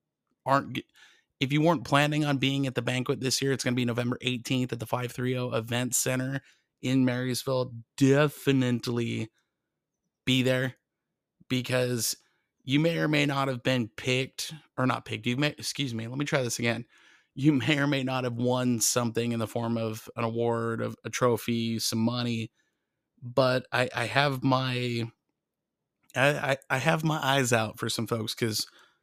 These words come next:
it was People's Choice Announcer last year. I'll drop a little hint. There's gonna be an announcer's choice. It's my turn. So anyway,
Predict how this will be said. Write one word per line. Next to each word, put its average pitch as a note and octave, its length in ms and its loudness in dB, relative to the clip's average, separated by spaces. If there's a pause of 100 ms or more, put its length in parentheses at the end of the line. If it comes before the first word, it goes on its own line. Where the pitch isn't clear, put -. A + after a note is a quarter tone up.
(420)
it C3 140 2
was B2 220 0
People's C3+ 340 2
Choice C3 260 4
Announcer A#2+ 400 0
last A#2 300 -4
year. B2+ 280 -2 (560)
I'll A2+ 100 -2
drop B2 260 0
a C3+ 40 6
little B2 220 2
hint. A#2+ 340 -4 (880)
There's A2+ 240 -4
gonna B2 260 0
be C#3+ 200 4
an C#3 100 4
announcer's C#3 800 0
choice. A2+ 520 -2
It's - 240 -6
my A#2 420 2
turn. - 440 0 (540)
So - 180 4
anyway, C3+ 280 2